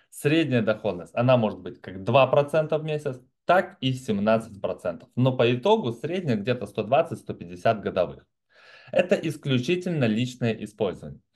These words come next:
Теперь мы берем, а, маркетинговую составляющую. И что мы из этого можем выжать? Первое. Активация лицензии партнерам от тридцати до семидесяти процентов в зависимости от статуса.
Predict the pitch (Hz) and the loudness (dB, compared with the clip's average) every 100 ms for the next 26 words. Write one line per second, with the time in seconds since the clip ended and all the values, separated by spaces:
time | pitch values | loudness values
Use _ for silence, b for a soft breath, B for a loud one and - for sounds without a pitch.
0 | b b b 120 180 220 175 113 127 160 | b b b 2 4 6 6 6 6 4
1 | 156 117 110 107 120 175 165 107 98 95 | 4 4 4 4 0 -2 -6 -6 -6 -6
2 | 95 - 95 87 71 - 80 - 107 - | -6 -4 -2 -2 -6 -10 -12 -6 -4 4
3 | 175 156 107 135 131 107 101 107 101 92 | 4 4 2 2 2 0 0 0 -4 -6
4 | 101 85 71 _ _ _ _ B B B | -8 -8 -14 _ _ _ _ B B B
5 | B 147 147 117 90 - - - 151 202 | B 4 6 6 4 0 -6 -2 4 4
6 | 208 151 120 156 160 135 123 117 - 110 | 4 0 0 -2 -2 -2 0 0 2 0
7 | 87 76 - 123 135 127 - 202 165 139 | 0 -4 -4 -4 -4 -10 -8 -4 -2 -2
8 | 117 135 127 117 - 92 95 135 139 110 | 0 -2 -2 -6 -6 -4 2 2 2 -2
9 | 90 101 123 123 107 - 92 - 101 85 | -2 -4 -4 -2 -4 -2 -4 -2 -2 -2
10 | - - | -4 -20